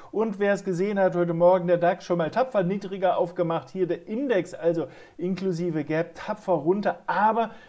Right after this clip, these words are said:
der Markt schon wieder auf dem besten Weg, hier das Ganze aufzuholen. Das Ganze macht er aber sogar so schön, diese letzte Bewegung, dass ich da noch mal den Fokus drauf bringen will. Wer das übergeordnete Bild noch mal sich angucken will, was wir für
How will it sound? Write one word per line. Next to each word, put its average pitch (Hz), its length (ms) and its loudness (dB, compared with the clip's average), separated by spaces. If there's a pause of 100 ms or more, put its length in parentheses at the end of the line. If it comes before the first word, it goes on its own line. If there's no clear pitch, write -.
(120)
der 170 100 6
Markt 180 280 0
schon 196 100 -6
wieder 190 140 2
auf 160 80 0
dem 160 80 -8
besten 170 320 -2
Weg, 165 200 0
hier 170 140 -2
das 165 160 -4
Ganze 156 420 -6
aufzuholen. 131 720 -2 (360)
Das 233 220 4
Ganze 285 300 2
macht 247 260 0
er 233 140 2
aber 226 140 -2
sogar 220 340 -4
so 226 300 -2
schön, 254 560 0 (380)
diese 196 240 0
letzte 208 500 0
Bewegung, 185 500 2
dass 180 160 -2
ich 175 140 -4
da 185 220 4
noch 196 140 -2
mal 180 180 4
den 175 120 0
Fokus 175 360 -4
drauf 165 240 -2
bringen 156 260 -4
will. 127 200 0
Wer 180 120 2
das 190 220 -2
übergeordnete 202 800 -2
Bild 185 380 2 (260)
noch 180 240 -2
mal 185 160 2
sich 175 240 -8
angucken 175 480 -8
will, 175 160 2
was 170 180 0
wir 165 180 -6 (120)
für 147 400 -6